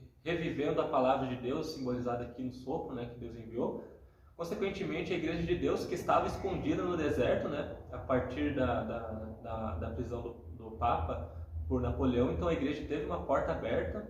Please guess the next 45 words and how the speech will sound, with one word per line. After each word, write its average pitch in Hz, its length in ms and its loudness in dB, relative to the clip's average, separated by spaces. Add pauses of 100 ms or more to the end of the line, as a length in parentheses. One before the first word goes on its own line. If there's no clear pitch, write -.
justamente 135 400 -6
nesse 131 180 -4
mesmo 127 260 -4
período 127 380 -2
onde 120 120 -2
a 117 40 -2
palavra 117 360 0
de - 120 -4
Deus 120 220 -4
começa 104 400 -4
a - 40 -8
ser 120 380 -6 (760)
é, 110 140 -4
ampliada - 360 2
a - 40 0
todo 127 200 -2
mundo, 123 340 -2
né, 131 140 2
a 110 440 0
questão 120 680 2
da 117 160 0
repressão 120 600 0
e 123 60 0
tradução 120 420 -2
das - 140 0
Bíblias. - 460 2 (440)
Então, - 320 2
juntando 165 360 4
isso 175 200 0
com 165 100 2
a 156 80 4
palavra 143 340 4
de - 60 -4
Deus 143 120 -2
da - 80 0
Igreja - 240 0
de - 60 -4
Filadélfia, 127 480 4
nós 180 140 0
vemos 160 240 -2
que - 100 -4
tanto 160 280 4
a 226 60 4
Bíblia 180 260 4
Sagrada 127 540 4